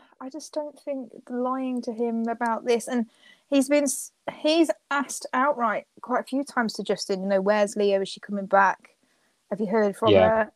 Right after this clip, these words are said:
Speaker 1: And, and
Speaker 2: Yeah.
Speaker 1: he's, he's had loads of opportunities to tell him the truth and say, "Well, actually, she's back and she's visiting your dad." But he hasn't. He's just carried on lying. And I think, oh, I don't know. It, it's damaged their relationship a bit, hasn't it?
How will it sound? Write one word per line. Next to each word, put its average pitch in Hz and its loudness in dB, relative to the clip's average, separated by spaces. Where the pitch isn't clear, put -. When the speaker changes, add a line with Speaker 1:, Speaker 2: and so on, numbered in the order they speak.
Speaker 1:
And, 247 0
and - 2
Speaker 2:
Yeah. - 6
Speaker 1:
he's, 277 -6
he's 262 -6
had 320 2
loads 339 2
of 320 -4
opportunities 262 -10
to 247 -10
tell - -4
him 240 -2
the 233 -4
truth 262 -2
and 233 -10
say, 226 -2
"Well, 247 -2
actually, 208 -2
she's - -6
back 220 2
and 208 -8
she's 214 -8
visiting 214 -6
your 220 0
dad." 214 0
But 277 4
he 269 2
hasn't. 269 -4
He's 220 -6
just 254 -8
carried 254 0
on 240 0
lying. 262 2
And 233 0
I 240 0
think, 254 -6
oh, 311 2
I - 4
don't 247 4
know. 262 2
It, - -2
it's 220 -4
damaged 269 4
their 226 2
relationship 220 -6
a 196 -12
bit, 202 -2
hasn't 233 0
it? 220 -2